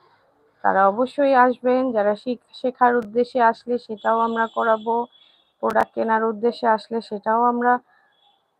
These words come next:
করব, হোলসেল রিটেল। যে এটার মধ্যে আমি একটু গোল্ডেন ইফেক্ট দিয়ে দিয়েছি।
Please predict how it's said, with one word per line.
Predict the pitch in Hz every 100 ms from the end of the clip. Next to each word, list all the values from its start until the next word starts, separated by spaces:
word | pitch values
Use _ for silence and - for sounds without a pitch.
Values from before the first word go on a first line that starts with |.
| -
করব, | 247 226 240 262 330 _
হোলসেল | 226 220 - 226 208
রিটেল। | 220 202 226 311 339 _ _ _ _ _ _ _ _ _ _ _ _ _ - 1077 _ 807 _ _ _ _ _ 1017 _ _ _ _ - 196
যে | 190
এটার | 190 196 214
মধ্যে | 208 208
আমি | 302
একটু | 302 226
গোল্ডেন | 202 190 196
ইফেক্ট | 196 196 214
দিয়ে | 185 190 190
দিয়েছি। | 202 208 - 294